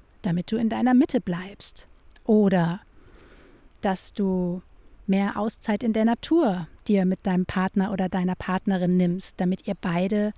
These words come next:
entspannter bleibt. Oder dass ihr gemeinsam eine neue Morgenroutine einführt, damit ihr mit einer anderen Intention morgens in den Tag startet und nicht gleich vom Stress übermannt werdet.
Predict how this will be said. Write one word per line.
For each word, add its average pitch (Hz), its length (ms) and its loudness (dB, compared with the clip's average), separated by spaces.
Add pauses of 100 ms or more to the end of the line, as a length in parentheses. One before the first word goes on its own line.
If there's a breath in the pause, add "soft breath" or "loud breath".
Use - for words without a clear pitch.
(280 soft breath)
entspannter 226 520 2
bleibt. - 560 -10 (720 soft breath)
Oder 190 600 6 (680 soft breath)
dass 190 160 -2
ihr 202 220 2
gemeinsam 208 920 2
eine 208 300 2
neue 214 260 2
Morgenroutine 233 800 0
einführt, 185 800 -6 (160)
damit 196 340 0
ihr 190 320 2
mit 185 220 -2
einer 190 200 0
anderen 240 440 4
Intention 226 840 0
morgens 214 560 0
in 214 160 -4
den 220 160 -2
Tag 262 300 -4
startet 180 500 -6
und 196 200 -4
nicht 196 260 -4
gleich 208 340 -4
vom 208 160 -4
Stress 226 420 -2
übermannt 175 580 -2
werdet. - 500 -8